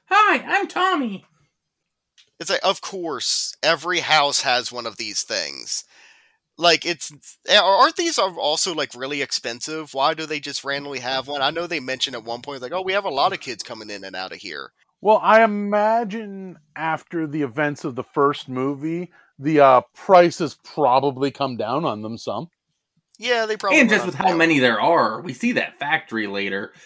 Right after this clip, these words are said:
Speaker 1: Like, every kid in America has to apparently be getting one of these things with how many they're producing.
Speaker 3: Yeah. Like, it speaks to the, to the mass consumerism of the, uh, of the eighties.
Speaker 1: But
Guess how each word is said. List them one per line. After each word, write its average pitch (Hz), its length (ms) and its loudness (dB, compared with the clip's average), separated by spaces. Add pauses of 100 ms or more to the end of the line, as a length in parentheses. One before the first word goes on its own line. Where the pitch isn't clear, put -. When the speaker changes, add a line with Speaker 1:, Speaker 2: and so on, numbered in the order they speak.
(240)
Speaker 1:
Like, 139 260 2
every 170 360 4
kid 180 260 0
in 131 120 -2
America 131 460 2
has 107 260 -2
to 117 80 -6
apparently 110 380 -4
be 104 120 -8
getting 117 320 2
one 101 160 -4
of 98 40 -8
these 98 200 -8
things 101 180 -8
with 95 80 -16
how 113 160 -2
many 101 160 -4
they're 98 120 -10
producing. 104 640 -6 (1400)
Speaker 3:
Yeah. 151 360 6 (640)
Like, 277 140 4
it 233 260 2
speaks 196 300 -2
to 190 60 -6
the, 160 200 -2 (140)
to 185 120 2
the 143 80 0
mass 139 380 -2
consumerism 113 760 -6
of 98 160 -8
the, 95 220 -8
uh, 87 180 -8 (340)
of 101 120 -12
the 104 120 -12
eighties. 95 580 -14 (2250)
Speaker 1:
But - 300 -2